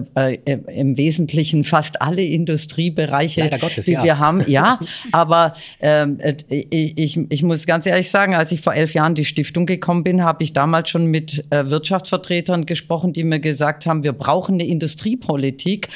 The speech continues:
Speaker 1: Und die Politik hat mir immer gesagt, nee, Frau Nallinger,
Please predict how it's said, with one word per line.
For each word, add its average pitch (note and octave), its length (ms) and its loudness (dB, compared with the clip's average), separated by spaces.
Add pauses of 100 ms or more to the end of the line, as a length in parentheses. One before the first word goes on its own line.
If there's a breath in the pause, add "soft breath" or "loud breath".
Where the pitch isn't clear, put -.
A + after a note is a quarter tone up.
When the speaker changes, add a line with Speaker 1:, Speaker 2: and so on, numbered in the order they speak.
(320 loud breath)
Speaker 1:
Und E3+ 200 -2
die E3+ 40 -2
Politik D#3+ 540 -4
hat F3+ 160 0
mir F3+ 100 0
immer E3 180 0
gesagt, E3 340 0
nee, F3+ 220 0
Frau D#3 180 -2
Nallinger, D3 580 2